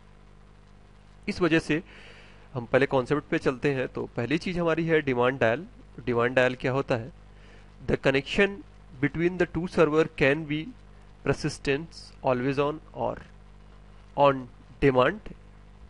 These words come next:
इसी वजह से इसको demand dial भी कहते हैं। Using पीपीपी, point to point protocols in आईएसडीएन connection both side। और चूंकि आईएसडीएस, आईएसडीएन connection होगा तो आईएसडीएन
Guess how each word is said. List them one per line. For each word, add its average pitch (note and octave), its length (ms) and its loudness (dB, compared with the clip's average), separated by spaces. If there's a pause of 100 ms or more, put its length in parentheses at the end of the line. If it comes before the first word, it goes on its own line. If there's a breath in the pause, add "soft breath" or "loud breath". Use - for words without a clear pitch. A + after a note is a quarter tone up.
(160)
इसी C3+ 180 -8
वजह B2+ 180 2
से C3+ 120 -4
इसको B2+ 320 -4
demand A#2+ 380 -2
dial A#2 220 2
भी D3+ 140 -2
कहते D3+ 320 0
हैं। C#3 160 -6 (1200 loud breath)
Using G3 280 -4 (120)
पीपीपी, F3 600 -6 (200)
point D3 260 4
to D3+ 120 -2
point D3 200 2 (160)
protocols B2 640 -2
in E3+ 240 -4
आईएसडीएन C#3 680 0
connection C3+ 460 -4 (120)
both - 280 -2
side। G#2 280 -6 (680)
और F#3+ 240 2 (300)
चूंकि D3+ 180 -4
आईएसडीएस, C#3 520 0 (120)
आईएसडीएन C3 500 -2
connection D#3+ 380 -4
होगा E3+ 200 0
तो D3 120 0
आईएसडीएन C3 560 0